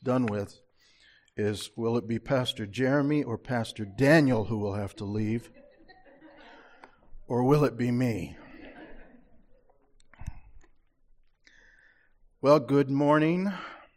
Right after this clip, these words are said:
Good morning to all of you in T V land. A star at last.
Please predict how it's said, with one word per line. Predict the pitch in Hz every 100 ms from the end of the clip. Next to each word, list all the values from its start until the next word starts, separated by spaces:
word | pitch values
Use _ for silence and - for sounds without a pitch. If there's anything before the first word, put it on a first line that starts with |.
| - _ -
Good | 110
morning | 120 127 127 127
to | 127 113
all | 120
of | 113
you | 117 113
in | 104
T | 123 113
V | 123
land. | 123 101 90 82 _ - - - - - _ _ _ _ _ _ _ _ _ _ _ - - - - _ -
A |
star | - - - 107 110
at | 104 90
last. | 90 82 71 - -